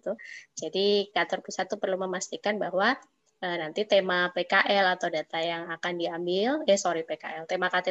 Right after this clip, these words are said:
T A atau data yang akan diambil saat K T T A itu adalah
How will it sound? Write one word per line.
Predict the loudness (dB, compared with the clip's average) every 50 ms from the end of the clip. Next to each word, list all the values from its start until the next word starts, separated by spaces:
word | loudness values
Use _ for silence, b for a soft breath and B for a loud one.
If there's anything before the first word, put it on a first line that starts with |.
| 0 0
T | 0 2 4
A | 4 6 6 4 2
atau | 0 0 -2 0 0
data | 0 -2 -2 -4
yang | -6 -6 -6 -8
akan | -8 -10 -8
diambil | -8 -8 -6 -4 -4 -6
saat | -6 -8 -10 -8 -8
K | -8 -8
T | -10 -12 _
T | -12
A | -10 -10
itu | -10 -10 -8 -6 -6
adalah | -6 -4 -4 -4 0 0 0